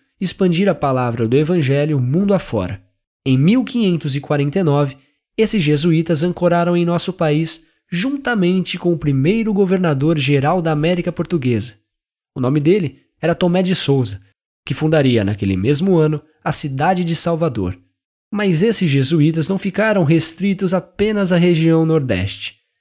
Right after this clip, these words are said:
Eles começariam a navegar por grande parte do litoral brasileiro. Entre os anos de mil quinhentos e cinquenta e dois e mil quinhentos e cinquenta e três, já se encontravam registros de jesuítas que subiram serra dentro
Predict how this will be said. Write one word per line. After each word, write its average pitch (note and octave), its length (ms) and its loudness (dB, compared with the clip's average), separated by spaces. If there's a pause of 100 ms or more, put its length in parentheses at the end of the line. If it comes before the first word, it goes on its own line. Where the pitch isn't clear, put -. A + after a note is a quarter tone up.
(140)
Eles C#3 180 0
começariam C#3 640 0
a C#3+ 80 -2
navegar C3 600 -2
por C3 180 -2
grande G3+ 540 -2
parte D#3 480 -4
do D3 80 -4
litoral C3+ 400 0
brasileiro. C3 580 -2 (760)
Entre A3 240 -2
os E3 140 2
anos C#3+ 260 4
de B2 80 -2
mil E3+ 280 0
quinhentos D3+ 540 -2
e B2+ 40 -6
cinquenta D3+ 440 -4
e E3+ 40 0
dois A2 440 0
e A2 40 0
mil D3+ 300 -2
quinhentos B2 500 -4
e B2 60 -2
cinquenta C3 420 -4
e - 20 2
três, C#3+ 440 -2 (440)
já A3 80 2
se A3+ 140 0
encontravam F3 560 0
registros E3+ 720 0
de E3 140 -2
jesuítas D#3+ 680 0
que G3 120 -6
subiram G3+ 400 -2
serra G3+ 340 0
dentro E3 380 -2